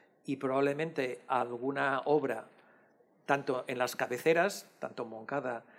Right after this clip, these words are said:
como en Hospitalet, se podrá mallar mejor la infraestructura de manera que sea más fácilmente, eh, man-, manejables los trenes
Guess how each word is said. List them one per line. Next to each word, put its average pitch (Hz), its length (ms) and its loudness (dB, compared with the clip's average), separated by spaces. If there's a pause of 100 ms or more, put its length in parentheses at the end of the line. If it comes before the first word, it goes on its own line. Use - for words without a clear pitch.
(420)
como 120 320 -4
en 117 140 -8 (920)
Hospitalet, 139 640 -2 (880)
se - 220 -6
podrá 139 520 0
mallar 143 520 2
mejor 135 440 -4 (460)
la 117 300 -2
infraestructura 160 920 -2 (200)
de 139 100 -4
manera 131 340 -2
que 139 100 0
sea 135 420 0 (320)
más 131 220 2
fácilmente, 143 880 0 (380)
eh, 120 280 -4
man-, 131 240 -2
manejables 127 600 -2
los 135 140 -4
trenes 147 360 -4